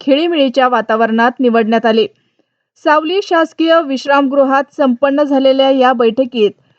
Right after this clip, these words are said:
जिल्हाध्यक्षपदी प्रभू दिपके, कार्याध्यक्षपदी लक्ष्मण मानोलीकर यांची निवड करण्यात आली.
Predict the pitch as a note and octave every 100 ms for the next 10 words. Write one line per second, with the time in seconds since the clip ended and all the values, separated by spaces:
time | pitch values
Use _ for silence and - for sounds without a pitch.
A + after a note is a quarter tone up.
0 | _ G#3+ C4 C#4 C#4 D4+ E4 F4 D#4+ C#4
1 | D4+ C#4+ C4+ A#3 C4+ A#3+ A#3+ C4 A3 A3
2 | A3+ A#3+ A#3+ B3 C#4+ B3 B3+ D4 C4+ A#3
3 | - B3+ C4+ C4+ A#3+ A3 B3 C#4+ A#3 F#3+
4 | A3 _ _ _ A#3 C#4 C4 D#4 D#4+ C4
5 | B3 C#4+ C#4+ A#3+ A#3 A#3+ A3+